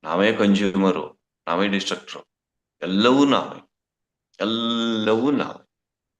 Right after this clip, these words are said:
ಸೃಷ್ಟಿಯ ಸ್ಥಿತಿಯೂ ನಾವೇ, ಆ ನಂತರದ ಅಸ್ತಿತ್ವ ಏನು ಅದನ್ನ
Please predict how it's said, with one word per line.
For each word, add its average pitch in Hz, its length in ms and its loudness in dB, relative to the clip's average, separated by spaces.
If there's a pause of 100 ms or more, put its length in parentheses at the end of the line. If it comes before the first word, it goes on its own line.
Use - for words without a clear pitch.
(2500)
ಸೃಷ್ಟಿಯ 107 800 -2 (320)
ಸ್ಥಿತಿಯೂ 110 640 -2
ನಾವೇ, 107 520 0 (760)
ಆ 78 260 -4
ನಂತರದ 101 840 0 (340)
ಅಸ್ತಿತ್ವ - 680 -4 (1300)
ಏನು 92 680 0 (360)
ಅದನ್ನ 87 360 -4